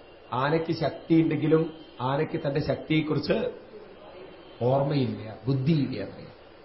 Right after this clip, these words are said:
അറിവില്ല എന്ന് പറയാം. ഇതുപോലെയാണ് മനുഷ്യരിൽ ശക്തിയുണ്ടെങ്കിലും തന്റെ ശക്തിയെക്കുറിച്ച് നമുക്ക്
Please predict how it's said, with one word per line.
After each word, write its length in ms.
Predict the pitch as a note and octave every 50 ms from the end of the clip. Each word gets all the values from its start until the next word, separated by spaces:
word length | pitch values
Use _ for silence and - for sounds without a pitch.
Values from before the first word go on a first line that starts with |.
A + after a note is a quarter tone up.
| - - - C3+
അറിവില്ല 500 | D3+ E3 F3+ F#3 G3 F#3 D#3+ C#3 C3 A#2
എന്ന് 180 | A2+ A2 G2+
പറയാം. 200 | G2+ G2+ G2 F2+ - - - - - - - - - - - - - - - - - - - - - -
ഇതുപോലെയാണ് 840 | D#3 C#3 G3 G3 G#3+ A3 G#3+ F#3 E3+ D3+ C3+ B2 B2+ C3+ D3 F3 F3 - - - - - - -
മനുഷ്യരിൽ 760 | A#2+ B2+ C#3 D3 E3 D#3+ D#3+ - G3 E3 D3 C3 C3 C3 C#3+ - - - - - - - - - -
ശക്തിയുണ്ടെങ്കിലും 1160 | D3 - - - - - A#3 A3 G3 E3 C#3+ C#3 C3 B2 A#2+ C3 C3+ C#3 C#3 C#3 D3 - - - - - - - C3
തന്റെ 160 | C3 C#3 D#3
ശക്തിയെക്കുറിച്ച് 800 | D#3 - D#3+ - - - - E3 E3+ E3 - E3 C#3+ - - D3
നമുക്ക് 540 | C3+ B2 B2+ - - F3 G#3+ - - -